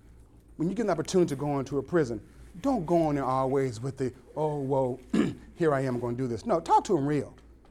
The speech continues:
Tell 'em the flat truth. Divorce rates are sky high. <clears throat>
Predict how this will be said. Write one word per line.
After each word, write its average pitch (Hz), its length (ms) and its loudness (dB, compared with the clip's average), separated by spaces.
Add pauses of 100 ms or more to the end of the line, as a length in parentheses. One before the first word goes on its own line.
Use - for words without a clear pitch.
(280)
Tell 381 120 2
'em 339 80 6
the - 60 -2
flat 196 220 4
truth. 170 440 0 (1300)
Divorce 165 380 2
rates 151 180 0
are - 20 -12
sky 135 220 -2
high. 135 1400 2
<clears throat> - 100 -20